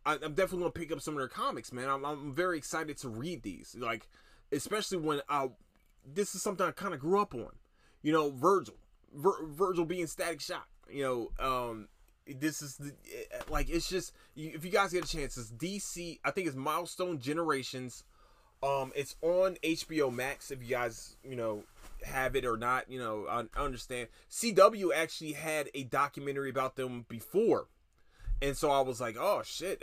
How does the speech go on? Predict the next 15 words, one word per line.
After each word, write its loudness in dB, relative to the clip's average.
they're 2
doing 2
another 2
documentary." 0
Goodness -10
gracious. -8
They're 0
doing 10
another 4
documentary 0
on 0
Milestone. -2
That's -10
pretty -6
cool. -2